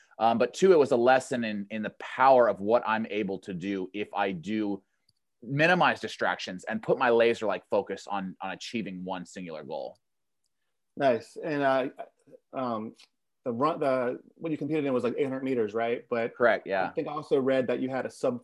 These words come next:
Speaker 2: four, uh, mile.
Speaker 1: Yeah,
Speaker 2: Yeah.
Speaker 1: eight hundred was my bread and butter. It's about half a mile, and my best time there was one forty-two. But I love the mile, and I know, you know, Americans follow the mile pretty closely. I ran
Speaker 2: <laughs>
Speaker 1: three minutes and fifty-six seconds for a full mile.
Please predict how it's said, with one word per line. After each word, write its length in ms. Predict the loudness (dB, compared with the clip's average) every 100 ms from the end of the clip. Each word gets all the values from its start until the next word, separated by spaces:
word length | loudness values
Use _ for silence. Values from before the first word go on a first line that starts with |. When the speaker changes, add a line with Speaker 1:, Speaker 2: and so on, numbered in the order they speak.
| -4
Speaker 2:
four, 400 | 2 4 4 2
uh, 200 | -2 -2
mile. 420 | -2 -2 -4 -8 _ _ _ _
Speaker 1:
Yeah, 140 | 6 6 8
Speaker 2:
Yeah. 80 |
Speaker 1:
eight 80 | 8
hundred 220 | 8 6
was 140 | 4 6
my 100 | 4
bread 240 | 6 6
and 80 | 6
butter. 420 | 6 8 6 2 -4
It's 140 | 0
about 220 | 6 6
half 280 | 6 2 4
a 40 |
mile, 480 | 4 6 6 4 2 -2
and 80 | -2
my 140 | 0
best 340 | 2 2 0
time 260 | 0 0 2
there 160 | 2 2
was 140 | 0
one 160 | -6 -4
forty-two. 680 | -4 -4 -6 -4 -2 -2 -6 _ _
But 80 | 4
I 80 | 6
love 400 | 6 8 8 6
the 80 |
mile, 380 | 6 6 6 6
and 80 | 4
I 40 | 2
know, 400 | 2 2 0 -2
you 60 |
know, 100 | -6
Americans 520 | -2 0 0 -2 -8
follow 240 | 0 2 2
the 40 |
mile 200 | 0 -4
pretty 200 | -2 -6
closely. 440 | -4 -2 -2 -2 -2
I 60 |
ran 260 | 0 -2 -4
Speaker 2:
<laughs> 80 | -8
Speaker 1:
three 260 | -4 -2
minutes 280 | 0 -2 -4
and 100 | -8
fifty-six 500 | -8 -8 -10 -12 -8
seconds 380 | -6 -6 -10 -14
for 120 | -12
a 40 | -10
full 200 | -8 -8
mile. 360 | -10 -12 -16